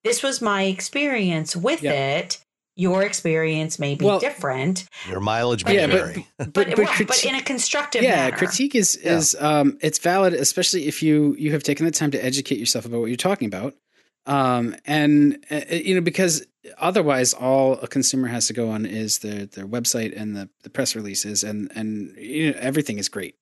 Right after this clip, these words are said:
Speaker 2: <laughs> in a website and a press release. And
Speaker 1: Right.
Speaker 2: so we get to try the features, right? It's like a lot of the features that sound good on paper in practice,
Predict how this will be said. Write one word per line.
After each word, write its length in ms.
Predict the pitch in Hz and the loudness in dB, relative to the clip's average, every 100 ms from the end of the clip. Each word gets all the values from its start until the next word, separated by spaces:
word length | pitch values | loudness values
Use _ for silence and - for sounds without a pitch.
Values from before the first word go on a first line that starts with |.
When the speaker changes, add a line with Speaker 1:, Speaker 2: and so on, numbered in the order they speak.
| _ | _
Speaker 2:
<laughs> 160 | _ - | _ 0
in 120 | 143 - - 151 | 0 0 0 0
a 40 | |
website 320 | 147 165 127 131 | 2 2 2 0
and 60 | |
a 20 | 113 | 0
press 180 | 127 | -2
release. 200 | 110 101 | -2 -2
And 180 | 120 117 - - | -2 -4 -6 -2
Speaker 1:
Right. 120 | 247 | 0
Speaker 2:
so 140 | - 156 | 4 4
we 180 | 147 202 | 4 4
get 140 | 214 | 4
to 80 | 190 | 2
try 260 | - 180 | 2 2
the 100 | 175 | 2
features, 480 | - 311 294 311 104 | 2 2 2 2 2
right? 120 | 135 | 2
It's 100 | 156 | 2
like 160 | 170 170 | 2 0
a 120 | 160 | 0
lot 160 | 160 165 | 2 2
of 40 | 185 | 0
the 60 | |
features 460 | 180 180 165 170 156 | -2 -2 -2 0 2
that 180 | 160 135 | 2 2
sound 400 | - 151 147 151 | 2 2 2 2
good 120 | 156 | 2
on 140 | 143 127 | 2 0
paper 460 | 147 143 156 165 | -2 0 2 0
in 180 | - 123 | 2 -2
practice, 560 | 127 127 131 139 - | -2 -4 -2 0 0